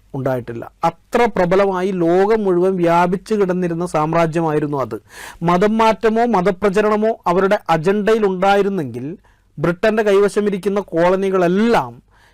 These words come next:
ക്രിസ്തുമതം ഒഴികെ മറ്റൊരു മതവും ഉണ്ടാകുമായിരുന്നില്ല. ഇന്ത്യൻ ഉപഭൂഖണ്ഡത്തിലെ കാര്യം മാത്രമല്ല ഞാൻ പറയുന്നത്, മിഡിൽ ഈസ്റ്റിലടക്കം, അതായത് ഇന്നത്തെ അറബി രാജ്യങ്ങളെല്ലാം ക്രിസ്ത്യൻ രാജ്യങ്ങളായേനെ.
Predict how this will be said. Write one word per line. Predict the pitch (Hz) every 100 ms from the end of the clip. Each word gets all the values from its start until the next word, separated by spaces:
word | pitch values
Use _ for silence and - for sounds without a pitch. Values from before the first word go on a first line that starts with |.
| _ -
ക്രിസ്തുമതം | 180 - - 233 240 233
ഒഴികെ | 202 190 196
മറ്റൊരു | 185 190 - - 277 247
മതവും | 208 190 190 202
ഉണ്ടാകുമായിരുന്നില്ല. | 180 170 175 170 170 165 156 160 131 113 - - -
ഇന്ത്യൻ | 170 180 214 -
ഉപഭൂഖണ്ഡത്തിലെ | 180 208 208 214 208 202 233
കാര്യം | 214 208 220
മാത്രമല്ല | 208 202 214 202
ഞാൻ | 214 202
പറയുന്നത്, | 190 175 165
മിഡിൽ | 160 175 196
ഈസ്റ്റിലടക്കം, | 220 220 - 240 190 175 175 - _ _ _ _ _ _ -
അതായത് | 170 190
ഇന്നത്തെ | 196 196 202 165 180 - 165
അറബി | 160 190 185 214
രാജ്യങ്ങളെല്ലാം | 220 214 220 226 226 196 180 - - - -
ക്രിസ്ത്യൻ | 175 - 196
രാജ്യങ്ങളായേനെ. | 196 196 185 202 208 180 180 180